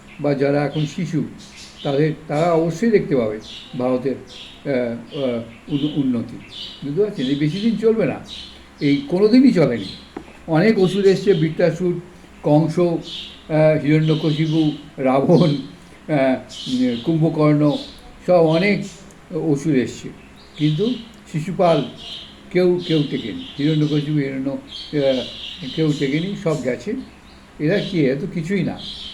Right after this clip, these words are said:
তাদের তুলনায় তাদের যে সব স্বর্গমত্ত পাতাল অধিকার করে বসে আছে, ওইসব,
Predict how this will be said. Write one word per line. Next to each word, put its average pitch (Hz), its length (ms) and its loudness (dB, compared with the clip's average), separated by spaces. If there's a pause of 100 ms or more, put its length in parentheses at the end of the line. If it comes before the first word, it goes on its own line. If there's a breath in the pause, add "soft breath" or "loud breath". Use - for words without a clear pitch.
(460)
তাদের 143 300 0
তুলনায় 185 400 -2
তাদের 147 320 -4
যে 175 120 -4
সব 160 240 -6
স্বর্গমত্ত 175 580 -2 (100)
পাতাল 165 280 0
অধিকার 151 320 0
করে 143 200 -2
বসে 117 320 -8
আছে, 98 240 -10
ওইসব, 123 260 -8